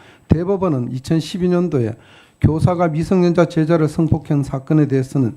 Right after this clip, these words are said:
위계와 강압이 있는 경우 성범죄는 정상 참작의 여지가 없다 해서 징역 육 년의 시정을 확정한 바 있습니다. 후보자는 지난 대법관 청문회 당시에 이렇게 말했습니다. "법관이 선언한 정의는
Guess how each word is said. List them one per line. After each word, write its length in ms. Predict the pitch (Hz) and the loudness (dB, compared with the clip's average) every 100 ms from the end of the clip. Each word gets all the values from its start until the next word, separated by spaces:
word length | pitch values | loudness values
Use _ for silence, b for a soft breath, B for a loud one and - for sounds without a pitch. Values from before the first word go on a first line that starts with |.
| b b b 147 | b b b 0
위계와 460 | 127 170 156 151 | 4 4 4 2
강압이 380 | - 175 185 165 | 0 2 4 2
있는 260 | 143 147 151 | 2 2 4
경우 420 | 147 143 107 - _ | 4 2 0 -8 _
성범죄는 680 | - - 151 151 147 147 147 | 2 2 2 0 0 0 0
정상 480 | 143 147 165 170 165 | 0 0 2 0 0
참작의 480 | - 190 185 170 131 | -2 -2 -4 -2 -2
여지가 260 | 127 139 | -2 -4
없다 220 | 127 - | -4 -6
해서 220 | 120 135 127 B B B | -4 -4 -6 B B B
징역 520 | - 160 156 135 - | -4 2 2 0 -2
육 140 | 127 | 4
년의 340 | 175 190 185 107 | 6 6 4 0
시정을 460 | - - 151 127 | -4 -4 -2 -2
확정한 480 | - - - 131 117 | -6 -8 -4 -4 -4
바 80 | 123 | -8
있습니다. 500 | 110 - - 127 123 - b b b b b b b b b | -12 -12 -12 -12 -16 -20 b b b b b b b b b
후보자는 400 | - 180 175 170 | 0 4 4 2
지난 260 | - 185 180 | 2 0 2
대법관 500 | 175 180 190 190 180 | 2 2 2 0 0
청문회 440 | - 190 196 202 | -2 0 0 2
당시에 440 | 156 143 147 - 139 | 2 0 -2 0 0
이렇게 240 | 131 - | 0 0
말했습니다. 580 | 143 131 127 143 139 131 | 0 0 -2 -2 0 0
"법관이 400 | 180 - 214 214 | -2 -2 -4 -2
선언한 440 | - 185 180 170 165 | -2 -2 -2 -4 -4
정의는 520 | 151 165 165 113 | -4 -2 -2 -4